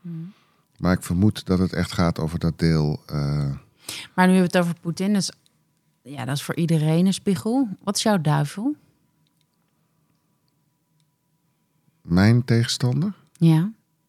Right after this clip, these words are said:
Speaker 2: Oeh, dat is wel een, eh,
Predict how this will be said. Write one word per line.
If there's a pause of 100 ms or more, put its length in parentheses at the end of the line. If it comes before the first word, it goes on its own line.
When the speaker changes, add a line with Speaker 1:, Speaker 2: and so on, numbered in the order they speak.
(1300)
Speaker 2:
Oeh,
dat
is
wel
een,
eh,